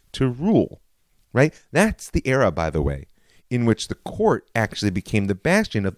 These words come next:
individual rights, pushing back constantly against the collectivist excesses of both socialism and national need. Then we touched on the Begin Revolution, that Mahapach, that first brought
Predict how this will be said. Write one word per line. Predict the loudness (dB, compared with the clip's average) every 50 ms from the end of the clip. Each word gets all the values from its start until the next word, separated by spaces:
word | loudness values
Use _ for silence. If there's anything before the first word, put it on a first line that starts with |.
| _ -8
individual | -6 -4 -2 -2 -2 -2 -4 -4 -6 -6 -4 -2 -2 0 2 2 2 2 0 -4
rights, | -6 -8 -8 -10 -12 -16 -20 -20 -20 _ _ _ _ _ _ -10 _ 4
pushing | 4 4 4 4 0 -4 -2
back | 0 0 0 0 -2 _ _ -18
constantly | -16 -16 -6 -2 0 0 0 0 -2 -6 -8 -8 -8 -8 -10 -10 -12 -12 _ _ _ _ -8
against | -6 -2 0 2 2 0 0 -2
the | -6 -4
collectivist | -2 0 0 2 2 2 2 0 0 -4 -2 -2 -2 -4 -4 -8 _ _ _ _
excesses | -4 -4 -4 -6 -12 -10 -8 -6 -4 -4 -6 -6 -10 -16 _ -20 _ -6
of | -2 2
both | 4 4 4 2
socialism | -2 -4 -2 0 0 2 2 2 2 0 -2 -4 -10 _ _ _ _ _ _ -2
and | 0 2 2 2 0 -2 -6
national | -4 -2 0 2 2 0 -2 -4 -4 -4 -4 -4
need. | -2 -2 -2 -2 -2 -6 -10 -18 _ _ _ _ _ _ -2
Then | 0 2 2 2 0
we | -4 -2
touched | -2 0 0 0 -2 -4 -2
on | -2 0 0 0
the | 0 2
Begin | 2 4 2 2 2 0 -2 0 0 -2 -2
Revolution, | -2 0 0 2 2 2 2 2 0 0 0 0
that | 0 0 0
Mahapach, | 0 -2 -2 -2 -2 -8 -10 _ _ _ -6 -4 -4 -4 -4 -8 -14 -20 -20 -20 -20 _ _ -20 -6 0
that | 2 2 2 0 -2
first | -2 0 0 0 0 -4 -8 -2
brought | 2 2 4 2 2 -2